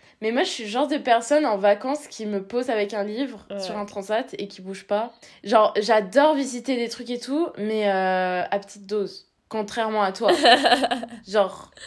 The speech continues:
Speaker 1: on est opposés là-dessus.
Speaker 2: Ouais. Non, mais nous, euh, nous, il y a tout un planning, hein, quand on
Speaker 1: Ouais,
Speaker 2: part en
Speaker 1: voilà.
Speaker 2: vacances, laisse tomber.
Speaker 1: Ma mère, elle fait ça. Moi, je suis pas
Speaker 2: <laughs>
Speaker 1: forcément, moi, je suis là pour me reposer. Vacances égale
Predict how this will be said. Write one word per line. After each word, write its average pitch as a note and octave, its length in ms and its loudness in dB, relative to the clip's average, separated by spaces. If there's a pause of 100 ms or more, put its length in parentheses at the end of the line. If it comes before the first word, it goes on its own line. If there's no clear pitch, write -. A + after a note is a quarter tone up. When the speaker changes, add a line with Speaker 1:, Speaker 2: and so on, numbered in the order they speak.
(120)
Speaker 1:
on G3+ 160 0
est G3+ 80 2
opposés G3+ 320 -2
là-dessus. G3+ 320 4
Speaker 2:
Ouais. - 80 -16 (340)
Non, A3+ 120 -2
mais A#3 120 0
nous, A#3+ 160 -2
euh, G3+ 480 4
nous, G#3 120 -6
il A#3 80 -2
y - 20 2
a G#3+ 60 0
tout - 200 -8
un G3+ 60 -2
planning, G3+ 400 -6
hein, F3+ 160 -6
quand F#3+ 120 -6
on F#3 60 -2
Speaker 1:
Ouais, A#3 140 8
Speaker 2:
part A3 60 0
en - 20 -8
Speaker 1:
voilà. A3 240 2
Speaker 2:
vacances, F#3 200 2
laisse - 40 -18
tomber. F#3 200 -14
Speaker 1:
Ma A3+ 160 0
mère, C4 200 -2
elle C4+ 80 -2
fait C4 180 -8
ça. C4+ 640 4
Moi, A#3+ 260 4
je A4 60 0
suis - 180 -6
pas A#3+ 240 2
Speaker 2:
<laughs> - 0 -
Speaker 1:
forcément, B3 560 -6
moi, A3 160 -4
je - 60 -4
suis - 140 -10
là G#3+ 120 6
pour G#3 160 -6
me F#3 80 -10
reposer. A#3 680 -2
Vacances G#3 520 0
égale F#3 380 -4